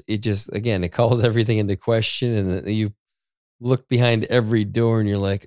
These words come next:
"Oh my gosh, it's a whole rabbit hole of goodies there." And it's just one after another. And then you just start to realize that i-, i-, it's, it's important to question things.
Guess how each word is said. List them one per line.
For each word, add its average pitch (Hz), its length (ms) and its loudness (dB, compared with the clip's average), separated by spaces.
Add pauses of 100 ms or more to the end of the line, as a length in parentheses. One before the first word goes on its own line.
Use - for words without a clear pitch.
"Oh 107 340 -4
my 95 240 -8
gosh, 101 480 -4
it's 101 140 -6
a 95 60 0
whole 104 720 2
rabbit 104 540 0
hole 98 440 -2
of 92 360 -4 (680)
goodies 127 500 4
there." 101 380 2
And 101 120 -2
it's 95 120 -4
just 98 160 -4
one 110 420 0
after 98 420 -4
another. 98 440 0
And 110 200 -4
then 147 120 0
you 165 80 0
just 143 200 -2
start 127 340 0
to 117 100 -4
realize 107 720 0
that 92 360 -2 (1600)
i-, - 40 -6
i-, - 340 -10
it's, - 400 -6
it's - 260 -4
important 117 440 -4
to - 40 -6
question 87 460 -6
things. 71 460 -12